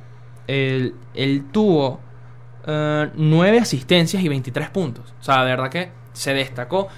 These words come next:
el día de ayer, y esto también fue muy importante. De-, el día de ayer despertaron. Yo pienso que ayer Toronto lo hizo todo perfecto. Siakam metió dieciocho puntos, Kawhi tuvo treinta puntos,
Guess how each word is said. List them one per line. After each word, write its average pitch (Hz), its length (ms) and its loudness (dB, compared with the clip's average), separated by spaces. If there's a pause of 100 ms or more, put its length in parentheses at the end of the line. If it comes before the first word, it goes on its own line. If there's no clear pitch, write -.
(160)
el 131 140 -4
día 139 120 2
de 160 60 6
ayer, 175 220 4 (140)
y 147 60 -4
esto 165 140 -2
también 143 240 -2
fue 151 120 -6
muy 156 180 -2
importante. 127 720 0
De-, 147 160 -2
el 143 160 2
día 143 140 6
de 160 60 8
ayer 151 220 6
despertaron. 160 800 4 (520)
Yo 160 120 2
pienso 202 200 2
que 175 60 2
ayer 156 240 4 (440)
Toronto 185 420 6
lo 160 60 6
hizo 147 200 0
todo 175 260 4
perfecto. 131 540 0 (420)
Siakam 151 420 6
metió 143 220 4
dieciocho 135 360 0
puntos, 185 440 2
Kawhi 139 440 0
tuvo 170 300 0
treinta 160 520 4
puntos, 156 540 0